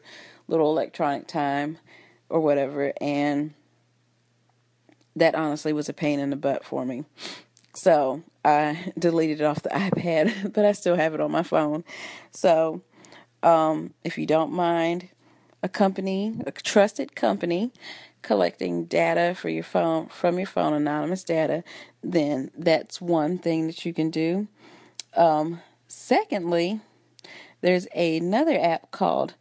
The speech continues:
Shop Tracker, which is through Harris Poll Company, that, um, you earn three dollars each time you upload your purchase from your, um, receipt or purchase whatever from Amazon.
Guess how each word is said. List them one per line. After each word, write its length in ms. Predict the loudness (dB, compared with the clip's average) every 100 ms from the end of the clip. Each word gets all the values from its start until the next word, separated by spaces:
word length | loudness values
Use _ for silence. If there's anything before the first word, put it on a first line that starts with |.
| _
Shop 460 | -10 -4 2 0 0
Tracker, 460 | 0 2 2 -4
which 220 | -2 -2 -4
is 120 | -6
through 440 | -4 -2 -2 -4 -10 -20 -6
Harris 280 | 2 2 2
Poll 260 | 0 0 0
Company, 480 | 0 -2 -2 -4 -6 -10 -18 -20 -20 _
that, 400 | 4 6 4 0 _ _ 0
um, 600 | 2 2 0 -2 -6 -6
you 160 | -6 0
earn 400 | 0 2 0 -4 -8 _ -2
three 160 | 2
dollars 400 | 4 4 2 -2 -6
each 220 | -8 -4
time 260 | 0 0
you 140 | -2 -2
upload 580 | -4 -2 -2 -2 -2 -6 -16 _ -4
your 200 | -2 -2
purchase 440 | -2 -4 -4 -10
from 400 | -4 -2 -2 -4 -10 _ -8
your, 220 | -6 -2
um, 200 | 0 0
receipt 440 | -4 -4 -6 -6 -8 -6
or 140 | -4
purchase 540 | -2 -2 -4 -4 -8 -2
whatever 340 | 0 0 -2
from 320 | -4 -2 -2 -2
Amazon. 720 | -4 -2 -2 -4 -4 -4 -8